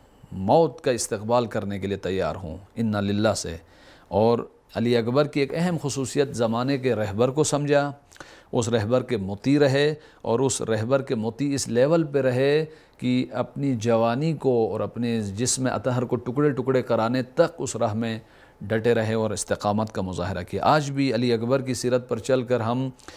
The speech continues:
زمانے کے رہبر کو سمجھیں، اس رہبر کے مکتب و خط کو سمجھیں اور اس خط پر استقامت دکھائیں اور اس خط و اس مکتب رہبر و امام کے مطابق سوسائٹی کو تیار کریں، تو یہ عاشورائی جوان ہیں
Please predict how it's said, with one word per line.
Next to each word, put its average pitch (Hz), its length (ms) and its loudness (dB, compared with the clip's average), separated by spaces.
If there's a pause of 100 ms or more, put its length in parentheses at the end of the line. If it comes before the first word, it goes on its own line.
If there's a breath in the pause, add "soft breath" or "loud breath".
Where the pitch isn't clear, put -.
(220 loud breath)
زمانے 110 420 2
کے 120 140 0
رہبر 107 340 4
کو 139 120 -2
سمجھیں، 131 400 -2
اس 123 180 -4
رہبر 107 300 -2
کے 113 140 -2
مکتب 107 640 -2
و 107 80 -2
خط - 400 0 (640 soft breath)
کو 117 460 0 (120)
سمجھیں 147 680 2 (280 loud breath)
اور 117 200 0
اس 120 200 -4
خط 131 340 -4
پر 127 80 -2
استقامت 113 720 -4
دکھائیں 151 420 2 (240 loud breath)
اور 104 260 -2
اس 117 220 -6
خط 123 320 -4
و 117 100 0
اس 107 420 -2
مکتب 107 500 -2
رہبر 107 520 0
و 110 60 0
امام 113 380 -2
کے 107 100 -4
مطابق 101 580 -2 (440 loud breath)
سوسائٹی 110 520 2
کو 110 140 -2
تیار 110 420 2
کریں، 113 240 -4
تو 127 120 -6
یہ 131 180 0
عاشورائی 104 520 -2
جوان 127 320 2
ہیں 135 180 -2